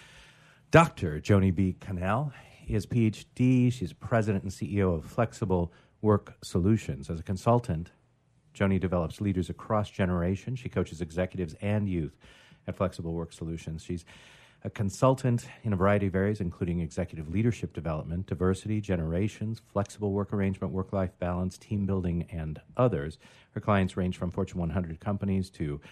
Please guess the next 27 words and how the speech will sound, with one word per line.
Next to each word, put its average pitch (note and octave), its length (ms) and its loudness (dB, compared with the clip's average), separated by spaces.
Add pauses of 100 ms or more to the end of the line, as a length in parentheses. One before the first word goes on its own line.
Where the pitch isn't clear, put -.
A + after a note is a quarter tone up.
(280)
uh, D#2+ 140 -2
nonprofits, G2+ 1300 2 (160)
non-government G2 960 2
agencies, F#2 1040 0
uh, D#2+ 340 -2 (220)
and F2+ 120 -2
other D#2+ 360 -4 (960)
industries. F2 680 2
You A2 60 -2
can A#2+ 140 0
find B2+ 260 4
her A#2 120 6
on G#2 140 6
the F#2+ 60 4
web A2+ 440 6
by A2 100 4
going G#2+ 440 0
to G2+ 280 2
the F#2 160 2
YouTube B2+ 560 2
and F#2 220 0
looking F#2+ 300 0
for F2+ 220 2
Joni, F#2 400 2
J F#2 260 0
O F2 120 4
A F2 160 2